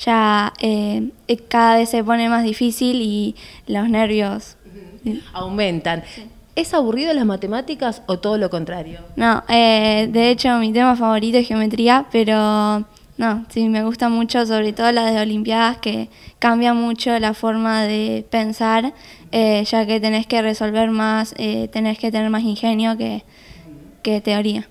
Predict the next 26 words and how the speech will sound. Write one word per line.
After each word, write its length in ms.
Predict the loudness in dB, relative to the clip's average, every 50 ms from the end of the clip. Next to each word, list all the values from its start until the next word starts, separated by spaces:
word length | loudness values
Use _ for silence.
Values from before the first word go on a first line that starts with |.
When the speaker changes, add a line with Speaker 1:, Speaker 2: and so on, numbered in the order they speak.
| -10 -2 4
Speaker 1:
No, 240 | 6 6 6 6
en 140 | 6 2 2
realidad 340 | 2 2 4 4 4 4 2
los 140 | 2 -2 0
pasos 340 | -2 -2 0 0 -2 -2 0
los 140 | -2 -2
tenés 220 | -2 -2 -2 -2 0
que 100 | 0 -2
buscar 280 | 0 0 0 0 2
vos, 380 | 2 2 4 2 2 0 -2 -2
ya 180 | -2 -2 -2 -2
que, 360 | -2 -2 0 0 0 -2 -4 -8 -18 -20 -20 -6 -2
eh, 480 | 0 0 2 2 2 2 0 0 0 0
no, 600 | 0 0 0 0 0 0 0 0 -2 -2 -4 -6 -2
no 260 | 0 2 2 2 2 0
tiene 420 | 0 0 0 2 2 2 2 2
algo 580 | 2 0 0 0 2 2 4 4 4 2 2 0
directo. 720 | -2 0 2 2 2 2 0 -2 0 2 2 2 2 0 -4 -14 -20 -20 -20 -6
Eh, 360 | -2 0 0 2 2 0 0 0
muchas 360 | -2 -2 -2 0 0 0 2
veces 400 | 2 0 0 2 0 -2 -2 -2
tenés 260 | -2 -2 0 -2 -2
que 120 | -2 -2
ingeniártela 580 | -2 0 0 0 0 0 0 0 2 2 2 2
para 260 | 2 0 0 0 -2
en-, 140 | -2 -4